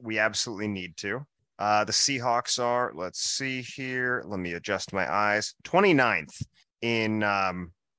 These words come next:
points per game. How about this? A juicy twenty-second <laughs> in, uh, red zone T D percentage.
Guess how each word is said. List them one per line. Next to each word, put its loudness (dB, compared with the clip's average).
points 0
per 0
game. 2
How 0
about 2
this? 8
A 8
juicy 4
twenty-second 2
<laughs> -6
in, 4
uh, 6
red 2
zone 0
T -6
D -4
percentage. -2